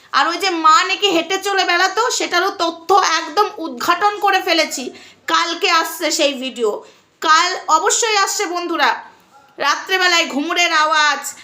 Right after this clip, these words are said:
রাত্রেবেলায় মা হেঁটে চলে বেড়াতো, সেটা নিয়ে আসছে প্রমাণ। একটা বাচ্চা ছেলেও মিথ্যা কথা বলবে না, ঠিক আছে? এবং প্রমাণগুলোও কিন্তু মিথ্যা কথা বলবে না। অনেক কিছু উদ্ধার করে ফেলেছি। এদেরকে কোথাও যেন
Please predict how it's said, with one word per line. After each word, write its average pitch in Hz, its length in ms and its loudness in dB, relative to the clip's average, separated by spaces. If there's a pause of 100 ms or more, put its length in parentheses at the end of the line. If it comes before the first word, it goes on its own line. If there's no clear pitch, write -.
(120)
রাত্রেবেলায় 339 600 0
মা 277 400 4
হেঁটে 359 300 -2
চলে 359 260 0
বেড়াতো, 330 640 0
সেটা 311 360 0
নিয়ে 392 260 0 (460)
আসছে 370 540 -2
প্রমাণ। 381 520 2 (100)
একটা 269 280 0
বাচ্চা 262 640 2 (260)
ছেলেও 330 540 0
মিথ্যা 466 400 0
কথা 392 200 4
বলবে 302 380 0
না, - 320 -10 (240)
ঠিক 415 140 4
আছে? 330 420 -2 (140)
এবং 381 360 -2
প্রমাণগুলোও 330 720 0
কিন্তু 427 280 -2
মিথ্যা 403 320 -4
কথা 427 240 0
বলবে 370 320 -2
না। 349 120 2
অনেক 381 440 -2
কিছু 453 240 2
উদ্ধার 381 600 4
করে 370 220 2
ফেলেছি। 285 560 -2 (300)
এদেরকে 403 420 2
কোথাও 349 640 2
যেন 302 200 0